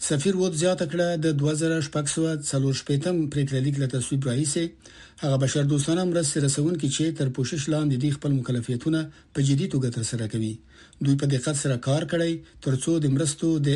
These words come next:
انعطاف مخه ونیسي او د بندیزونو سره مخ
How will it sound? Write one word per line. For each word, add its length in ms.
انعطاف 500
مخه 280
ونیسي 420
او 120
د 100
بندیزونو 580
سره 240
مخ 200